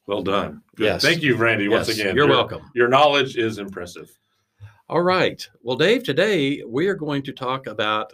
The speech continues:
Speaker 2: some of the resorts at Walt Disney World in Florida.
Speaker 1: Now, the last week we talked about the Universal hotels.
Speaker 2: That's correct,
Speaker 1: Which, uh,
Speaker 2: yes.
Speaker 1: Barb and I knew quite a bit about.
Speaker 2: Right.
Speaker 1: And, uh, but this area, this is your wheelhouse, I'm to understand.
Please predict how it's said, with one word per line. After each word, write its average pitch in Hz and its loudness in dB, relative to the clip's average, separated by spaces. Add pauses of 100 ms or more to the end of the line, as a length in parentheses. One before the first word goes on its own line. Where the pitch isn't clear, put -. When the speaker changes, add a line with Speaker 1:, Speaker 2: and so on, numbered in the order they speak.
(100)
Speaker 2:
some 151 -2
of 113 -8
the 107 -2
resorts 123 -2 (140)
at 90 -8 (180)
Walt 135 -6 (180)
Disney 135 -2
World 117 2
in 101 -2
Florida. 92 -6
Speaker 1:
Now, 120 4
the 131 8
last 208 6
week 175 6
we 147 4
talked 127 4
about 113 2
the 107 -2
Universal 107 -2
hotels. - -12 (220)
Speaker 2:
That's 113 -2
correct, 131 0
Speaker 1:
Which, 117 0
uh, 127 4
Speaker 2:
yes. - -4
Speaker 1:
Barb 143 4
and 135 4
I 131 4
knew 120 2 (480)
quite 247 2
a 175 0
bit 120 0
about. 80 -12 (120)
Speaker 2:
Right. 104 0 (120)
Speaker 1:
And, 101 -8
uh, 101 0
but 107 -12
this 202 2
area, 156 6
this 160 0
is 135 -2
your 151 6
wheelhouse, 95 2
I'm 87 -10
to 87 -12
understand. 85 -18